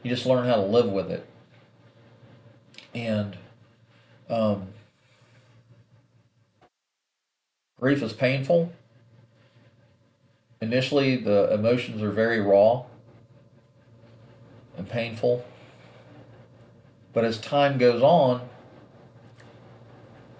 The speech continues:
the triggers are further and further between. You know, you can be sitting there watching T V or watching a movie, and a song will come on, or,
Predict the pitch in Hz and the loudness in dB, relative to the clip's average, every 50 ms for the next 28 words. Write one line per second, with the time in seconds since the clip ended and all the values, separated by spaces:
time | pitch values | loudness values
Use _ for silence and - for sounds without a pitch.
0 | - - - - - - - - - - 120 - - - 202 202 - 143 131 123 | -20 -20 -20 -20 -20 -20 -20 -18 -10 -10 -8 -8 -2 0 0 2 2 0 -2 -4
1 | 120 - - - - - - - - - - - - - - - - - - - | -4 -6 -12 -14 -18 -20 -20 -20 -20 -20 -20 -20 -20 -20 -20 -20 -20 -20 -20 -20
2 | - - - - - - - - - - - - - 110 107 - 143 139 139 139 | -20 -20 -20 -20 -20 -20 -20 -20 -20 -20 -14 -10 -8 -8 0 6 6 6 6 6
3 | 127 117 110 - 127 127 123 117 120 117 113 107 107 - - - - 107 107 104 | 2 -2 0 4 4 4 4 4 0 -2 -4 -4 -6 -8 -14 -18 -14 -12 -12 -8
4 | - 117 113 107 92 92 - - - - - - - - - - - - - - | -8 -6 -6 -6 -8 -10 -14 -18 -20 -20 -20 -20 -20 -20 -20 -20 -20 -20 -20 -20
5 | - - - - - - - - - - - - - - - - - - - - | -20 -20 -20 -20 -20 -20 -20 -20 -20 -20 -20 -20 -20 -20 -20 -20 -20 -20 -20 -20
6 | - - - - - 123 107 107 107 110 113 123 - 127 110 113 107 104 104 - | -20 -20 -20 -16 -12 -6 -4 -2 -2 -2 -4 -4 -6 -6 -4 -4 -4 -4 -2 0
7 | 131 - - 107 113 110 110 113 113 113 - 107 107 113 120 117 117 117 117 120 | 2 2 2 2 0 4 6 6 6 6 2 -4 -6 -6 -6 -6 -6 -6 -6 -6
8 | 120 117 113 107 98 101 107 107 104 101 95 95 101 113 117 117 113 117 117 113 | -6 -4 -4 0 2 2 2 2 0 -4 -8 -8 -6 -6 -6 -6 -6 -6 -6 -6
9 | 110 101 95 - - - 110 107 113 113 113 113 110 - 120 110 107 107 107 107 | -6 -8 -8 -10 -2 0 0 0 0 -2 -4 -6 -6 -4 -4 -2 -2 0 0 0
10 | 110 107 107 110 107 104 101 95 95 92 90 90 | 0 0 -2 -2 -2 -4 -6 -8 -8 -10 -10 -10